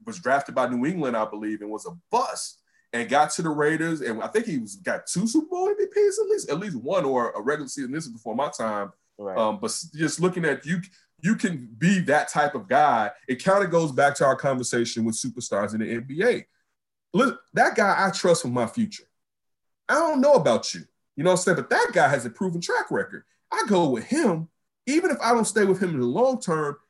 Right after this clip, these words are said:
Speaker 1: he can sit there and shape my market to where I can at least get paid if I just don't sit, stay there with him, so we can try to rack up titles and whatnot.
Speaker 2: I don't know. All I need y'all,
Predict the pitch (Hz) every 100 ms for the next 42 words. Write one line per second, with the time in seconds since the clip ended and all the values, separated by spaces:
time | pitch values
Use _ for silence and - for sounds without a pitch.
0 | _ _ - 359 285 - 220 - 190 170
1 | 131 - 208 185 175 170 160 208 202 -
2 | 135 135 165 196 156 135 139 - 101 _
3 | - 196 175 127 131 131 127 113 117 -
4 | 131 110 - - 127 117 - 156 131 120
5 | _ - 123 123 117 123 104 117 - 110
6 | 156 165 117 92 87 76 62 - _ _
7 | _ _ _ _ _ _ _ _ _ _
8 | _ _ _ _ - - - _ _ _
9 | 107 117 113 104 101 98 - 107 113 113
10 | 101 107 104 101